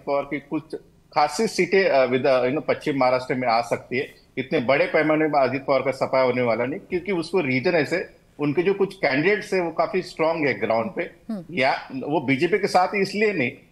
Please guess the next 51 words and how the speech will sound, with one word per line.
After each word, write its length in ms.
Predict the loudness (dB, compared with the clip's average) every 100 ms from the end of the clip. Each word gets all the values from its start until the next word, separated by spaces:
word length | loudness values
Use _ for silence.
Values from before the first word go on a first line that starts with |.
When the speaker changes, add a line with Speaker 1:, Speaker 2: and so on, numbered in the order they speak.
| _
Speaker 1:
उनकी 240 | -4 -2 -2
खुद 240 | 0 2 2
एक 180 | 0 -2
popularity 600 | 0 2 2 0 0 0
है 120 | 2
वो 180 | 2 0
उस 100 | -2
reason 320 | -4 -2 -2
में, 280 | -2 -4 -6 -14 _
उनका 280 | -4 0 0
काम 460 | 0 0 0 0 -2
है, 420 | -2 -2 -6 -16 _ -6
उनका 240 | -2 2
एक, 280 | 2 2 2
यू 280 | 2 2 -2
नो, 80 |
personality 560 | 0 -2 -2 -2 0 2
है, 240 | 2 -2 -10 _ -6
उसके 240 | -4 -2
वजह 180 | 0 0
से 120 | 2
वो 80 | 2
लोग 280 | 0 -4 -2
चुन 160 | -2
के 120 | 0
आ 140 | 0 0
सकते 340 | -2 -4 -4
हैं। 160 | -6 -8 _ _ 2
और 180 | 2
दूसरी 400 | 2 0 0 2
बात 220 | 2 2 4
ये 160 | 4 4
है 100 | 2
कि 160 | -2
शरद 320 | 0 0 0 0
पवार 200 | 0 0
की 160 | -2
भी 140 | -2 -4
सीटें 400 | -6 -6 -2 0
वहां 140 | 0
पे 160 | -2 -4
ठीक 280 | -4 -2
ठाक 180 | -2 0
आएगी। 440 | 0 0 -2 -6 -18 _
और 160 | -2 2
अहम 320 | 2 2 2
बात 200 | 2 2 0
ये, 120 | -2
कांग्रेस 580 | 0 2 4 2 0 0
जो 160 | 2 4
है, 160 | 2